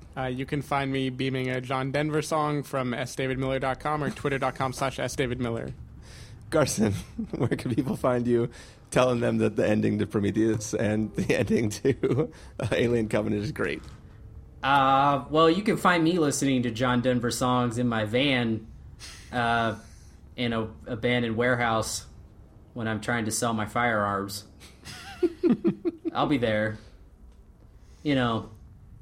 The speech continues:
Speaker 3: that's what happened after you send your brother off to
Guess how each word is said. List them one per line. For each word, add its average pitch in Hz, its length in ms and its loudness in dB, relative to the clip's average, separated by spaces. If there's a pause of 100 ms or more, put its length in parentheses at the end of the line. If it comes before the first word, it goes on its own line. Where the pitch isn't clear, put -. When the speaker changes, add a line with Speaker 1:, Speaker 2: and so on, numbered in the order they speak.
Speaker 3:
that's 175 160 2
what 175 120 4
happened 160 440 2
after 120 280 0
you 117 380 -4
send 135 280 2
your 120 100 0
brother 117 440 4
off 107 320 0
to 104 360 -2